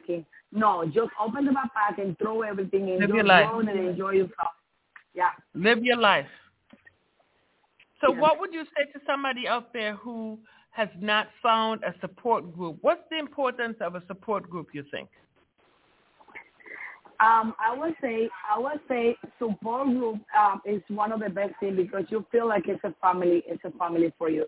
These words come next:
Speaker 1: So I would say
Speaker 2: Mm-hmm.
Speaker 1: everybody Google, look for Be Your Friend, look for any, any group that you feel comfortable in doing because that will help you to understand that you are not alone. There is so many
Speaker 2: Yeah.
Speaker 1: people with the same condition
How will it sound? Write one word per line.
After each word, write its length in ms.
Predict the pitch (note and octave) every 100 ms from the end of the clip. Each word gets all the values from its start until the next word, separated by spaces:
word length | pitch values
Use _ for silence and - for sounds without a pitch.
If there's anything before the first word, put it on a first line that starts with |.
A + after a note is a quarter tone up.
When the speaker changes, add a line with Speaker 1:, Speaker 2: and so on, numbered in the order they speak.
| -
Speaker 1:
So 140 | F3
I 140 | E3+ F#3
would 220 | G#3+ G#3+ -
say 60 |
Speaker 2:
Mm-hmm. 360 | F#3 F#3 D#3 F3
Speaker 1:
everybody 440 | F#3+ A3+ G3+ F#3 F3
Google, 760 | E3 E3 - G#3+ A#3 A#3 A3+ - - _ _ -
look 280 | G#3 A#3 -
for 140 | A#3+
Be 180 | G#3 A3 -
Your 120 | G#3+ -
Friend, 360 | G3 F#3+ F#3+
look 140 | G3+ A3 A#3+
for 160 | - G#3+
any, 260 | G#3 A3 G#3+
any 200 | G3+ A#3+ A3
group 240 | A3+ G#3 G3
that 120 | G3+
you 220 | G3+ G3+ -
feel 180 | G3+
comfortable 460 | F3 F#3+ F3+ F3+ F3
in 220 | F#3 F#3
doing 200 | E3+ F#3
because 360 | E3+ E3 F3+ E3+
that 140 | F#3
will 120 | G3+ A3
help 320 | G3 G#3 G#3
you 160 | A3 - - - _
to 80 | G#3+
understand 520 | G#3+ G3+ F3+ A3 G#3
that 120 | G3
you 140 | G3 A3
are 140 | A3
not 320 | G#3 G3+ F#3+ F#3
alone. 360 | E3+ D#3+ D#3+ - _ _ -
There 140 | G3+ A3
is 60 | A3+
so 100 | -
many 200 | A#3+ C4+
Speaker 2:
Yeah. 160 | B3 A#3+
Speaker 1:
people 260 | G3+ G#3+ G3
with 160 | G3
the 120 | F3+ -
same 160 | F#3+ G3
condition 580 | A3 G3 E3+ - F#3